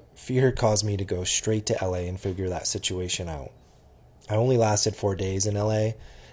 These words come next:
as I was constantly consumed with anxiety and overwhelm. I was afraid I was going to end up back in Western Massachusetts with my tail between my legs. I ended up on a remote beach on the Pacific Coast Highway,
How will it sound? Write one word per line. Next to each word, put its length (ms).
as 120
I 60
was 180
constantly 540
consumed 500
with 240
anxiety 840
and 200
overwhelm. 640
I 60
was 120
afraid 300
I 80
was 160
going 300
to 380
end 200
up 180
back 300
in 140
Western 400
Massachusetts 840
with 160
my 120
tail 300
between 320
my 120
legs. 540
I 60
ended 260
up 100
on 120
a 40
remote 480
beach 280
on 80
the 80
Pacific 480
Coast 280
Highway, 520